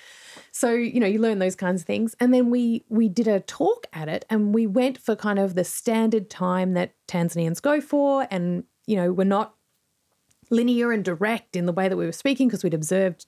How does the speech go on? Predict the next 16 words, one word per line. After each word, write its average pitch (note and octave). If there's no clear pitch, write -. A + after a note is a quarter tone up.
Tanzanians E3+
doing G#3
this G3+
and F3
we E3+
knew E3
that D#3+
that C3+
was D3+
kind E3+
of D#3+
how -
people E3
think. A3+
And B3+
then, C4